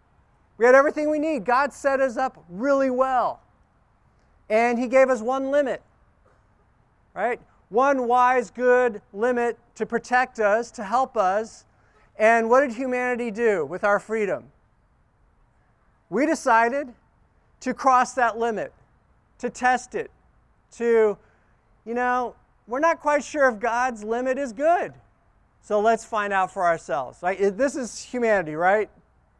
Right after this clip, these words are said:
This is every child ever born today, right? Let's cross that limit and see what happens. All right, so everything was good, but just like God said, the consequences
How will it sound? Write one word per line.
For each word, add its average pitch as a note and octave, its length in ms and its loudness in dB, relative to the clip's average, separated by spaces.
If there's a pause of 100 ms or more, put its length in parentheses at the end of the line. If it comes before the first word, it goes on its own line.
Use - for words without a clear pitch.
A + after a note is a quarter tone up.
(120)
This G#3 200 -6
is A3 240 -4
every G3+ 600 0
child F#3+ 400 0
ever F3 220 -8
born D#3+ 440 -6
today, F3+ 400 -4 (100)
right? E3+ 260 -4 (280)
Let's G3 200 -6
cross A3+ 400 0
that G#3+ 240 -4
limit E3 420 -8 (280)
and E3+ 220 -4
see F#3 240 -6
what E3 160 -2
happens. D#3 600 -6 (540)
All F#3+ 120 8
right, G3+ 240 4
so A3+ 120 2
everything C4 260 6
was B3+ 120 4
good, C4 400 2 (500)
but A3 240 4
just B3+ 220 2
like B3+ 180 2
God A#3+ 300 2
said, G#3+ 540 2 (500)
the F#3+ 80 -2
consequences A3+ 1040 -2